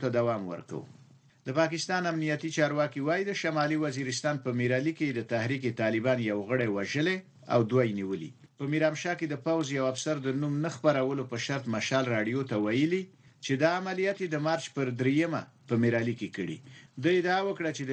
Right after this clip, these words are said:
میرالي په بازار کې وژل شوي وسلوال په ځانمرګو بریدونو کې د وسلوالو مرسته کوله.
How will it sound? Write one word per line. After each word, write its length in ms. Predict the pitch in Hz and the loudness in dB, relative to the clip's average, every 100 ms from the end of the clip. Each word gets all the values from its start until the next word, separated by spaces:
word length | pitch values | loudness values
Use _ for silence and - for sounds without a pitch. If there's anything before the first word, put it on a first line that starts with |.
| 131 | -2
میرالي 300 | 135 139 160 156 | 0 0 0 0
په 60 | 131 | 0
بازار 280 | 127 127 156 147 | 0 2 -2 -2
کې 80 | 123 | -2
وژل 300 | 120 113 120 113 | -2 -2 -2 -2
شوي 220 | - 180 165 | 2 2 2
وسلوال 500 | 131 123 123 131 123 | 0 -2 0 0 -2
په 60 | 117 104 | -6 -4
ځانمرګو 500 | 113 123 156 175 185 | -2 0 0 -2 -2
بریدونو 320 | 214 214 220 | -2 -2 0
کې 100 | 208 | 2
د 60 | 165 139 | 2 2
وسلوالو 500 | 127 135 143 143 127 | 0 2 2 2 0
مرسته 300 | 123 123 - 90 | -2 -2 -4 -8
کوله. 340 | 90 82 73 | -6 -6 -8